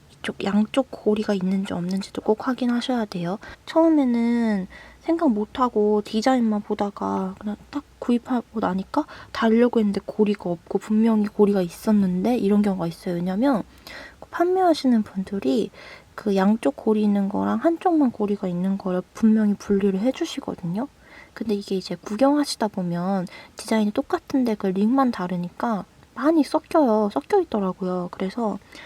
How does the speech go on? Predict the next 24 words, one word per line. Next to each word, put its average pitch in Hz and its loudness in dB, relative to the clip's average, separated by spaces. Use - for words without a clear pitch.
고르실 247 2
때 233 -6
꼭꼭 - 0
확인하셔서 269 -2
갖고 202 -2
오셔야 180 -8
됩니다. 165 -8
조금 285 0
굵은 233 2
편이어서 196 -2
큰 349 0
링을 196 0
달아줘야 185 -6
될 180 -10
것 180 -10
같아요. - -10
아, 208 -4
근데 202 -6
두고두고 226 -2
아쉽다. 180 -6
이게 180 -6
은-, 196 2
금색이 220 2
있었으면 202 0